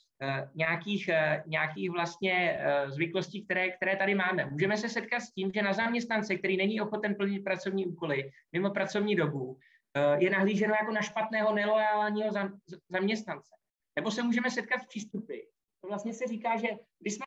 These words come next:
na home officeu, jsme na té poloviční dovolené, na které si zařídíme spoustu mimo pracovních věcí. A právě proto je to pro nás benefit,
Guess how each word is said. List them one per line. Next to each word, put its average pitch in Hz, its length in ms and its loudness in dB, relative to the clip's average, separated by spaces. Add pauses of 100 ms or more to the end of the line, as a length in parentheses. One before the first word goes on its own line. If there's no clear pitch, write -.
(100)
na 233 80 4
home 226 120 0
officeu, - 560 -4 (420)
jsme 233 140 -4
na 233 100 0
té 247 100 -10 (140)
poloviční 220 460 2
dovolené, 185 680 2 (200)
na 170 80 -2
které 214 260 0
si 214 140 -4
zařídíme 208 460 0
spoustu 220 540 -4 (160)
mimo 214 220 2
pracovních 220 500 -2
věcí. 190 420 -4 (500)
A 160 60 -2
právě 214 460 0 (160)
proto 220 280 2
je 247 100 4
to 254 120 -2
pro 233 160 0
nás 247 200 2
benefit, 202 520 2